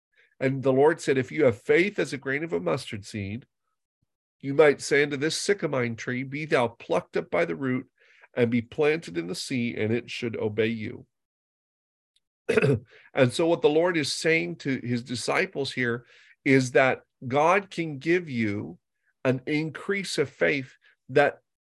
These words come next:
really on the scale of faith is just small. It's very little, but it's enough to boost your faith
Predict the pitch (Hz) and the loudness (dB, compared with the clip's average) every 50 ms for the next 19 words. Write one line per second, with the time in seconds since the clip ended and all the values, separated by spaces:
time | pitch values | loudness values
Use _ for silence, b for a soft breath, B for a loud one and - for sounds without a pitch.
0 | _ _ 127 135 147 190 233 254 220 190 156 143 139 127 - - - 156 147 147 | _ _ -4 4 6 6 6 6 6 4 4 4 2 -2 -6 -4 -2 0 2 2
1 | 143 135 123 107 - - 165 151 135 123 - 131 117 110 - 196 202 - - - | 2 2 0 -2 -2 -2 -2 -2 -2 -2 -4 -4 -4 -4 -4 -6 -4 -4 -4 -6
2 | - 175 165 156 139 117 107 104 104 113 107 - - - 165 185 185 156 131 117 | -6 -4 -2 -2 -2 -2 -2 -4 -6 -8 -10 -8 -6 -4 -2 -2 -2 -2 0 0
3 | 123 113 95 82 - - - _ b b b b b b _ - 143 147 160 156 | 0 0 0 -2 -8 -10 -18 _ b b b b b b _ 2 4 4 2 0
4 | - - 143 135 139 156 175 220 233 185 143 131 135 135 - - - _ _ _ | 0 -2 -2 -2 -2 0 2 4 4 6 6 4 2 0 -4 -14 -20 _ _ _
5 | _ _ _ _ _ - - - 139 131 113 113 - - - 180 196 214 208 208 | _ _ _ _ _ -8 -4 -2 -2 -2 -2 -6 -8 -4 0 2 2 2 2 -2
6 | - - 208 202 190 - - 165 135 127 123 127 131 - - | -4 -6 -6 -6 -6 -4 0 0 2 2 2 -2 -4 -10 -16